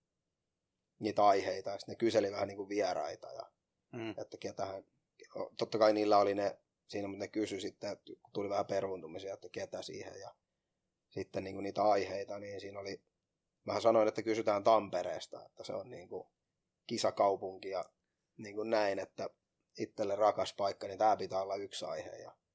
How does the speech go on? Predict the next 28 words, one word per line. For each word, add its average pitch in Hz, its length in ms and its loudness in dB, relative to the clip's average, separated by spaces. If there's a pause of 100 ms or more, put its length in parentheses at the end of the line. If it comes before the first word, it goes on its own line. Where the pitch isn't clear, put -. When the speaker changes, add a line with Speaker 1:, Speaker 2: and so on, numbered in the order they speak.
(540)
Speaker 1:
sit - 180 -10
sieltä 110 220 8
tuli 110 260 4
vähän, 107 260 4
että 98 240 -6
no, 113 340 2
pitäisikö 110 340 2
ne, 113 160 0 (240)
Nemoa 107 400 2
pyytää 95 440 -8
siihen 104 320 -10
näin. 104 200 -16
Mä 110 80 -2
ajattelin, 113 220 2
no, - 180 0 (300)
mitä - 160 6
mä 156 100 8
siltä 131 360 4
kysyn 98 360 -6
tästä, 101 380 -2
että 120 400 2
meillä 127 220 10
on 127 60 10
samat 127 400 12
jutut, 117 400 6
että - 280 -8
kun 120 160 -4
mä, 117 160 2